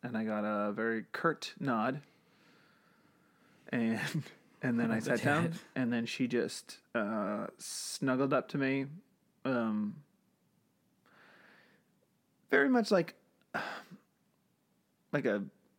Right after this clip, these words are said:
Speaker 1: like a general who needs cuddles. Just, like, very, like, stiffly, they just climbed up next to me and then just looked at me with a, with a, with a face of <laughs> contempt of, "Don't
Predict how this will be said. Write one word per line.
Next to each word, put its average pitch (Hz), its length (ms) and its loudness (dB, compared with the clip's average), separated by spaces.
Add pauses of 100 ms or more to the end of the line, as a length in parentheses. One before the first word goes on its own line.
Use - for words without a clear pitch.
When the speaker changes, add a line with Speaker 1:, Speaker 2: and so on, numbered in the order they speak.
(240)
Speaker 1:
like 131 80 -2
a 117 80 2 (260)
general 117 480 2 (640)
who 151 60 0
needs 135 240 2
cuddles. - 540 -2 (340)
Just, 139 220 0
like, 120 200 2
very, 151 460 2
like, 135 240 2
stiffly, - 440 2
they 143 140 4
just - 240 -4
climbed 151 240 4
up 135 80 4
next 139 280 0
to 139 60 -2
me 139 300 0
and 143 240 0
then 131 160 0
just 117 220 0
looked 127 160 0
at 120 100 2
me 120 400 0 (1200)
with 110 100 -2
a, 117 240 -4
with 117 180 -2
a, 110 160 0 (200)
with 120 100 -2
a 107 80 -2
face - 460 0
of 104 440 0 (280)
<laughs> 139 80 -6 (1040)
contempt 120 520 0
of, 104 260 -2
"Don't 123 320 4